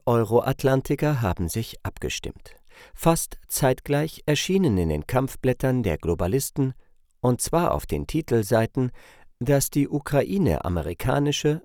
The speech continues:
französische, britische, deutsche und so weiter einfach ein beliebiges nato-Mitglied einsetzen,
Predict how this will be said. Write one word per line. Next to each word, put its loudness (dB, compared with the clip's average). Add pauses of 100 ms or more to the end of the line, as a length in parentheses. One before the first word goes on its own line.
französische, 2
britische, 2
deutsche 4 (480)
und 2
so 0
weiter 0
einfach 2 (360)
ein 2
beliebiges -2
nato-Mitglied 0
einsetzen, 0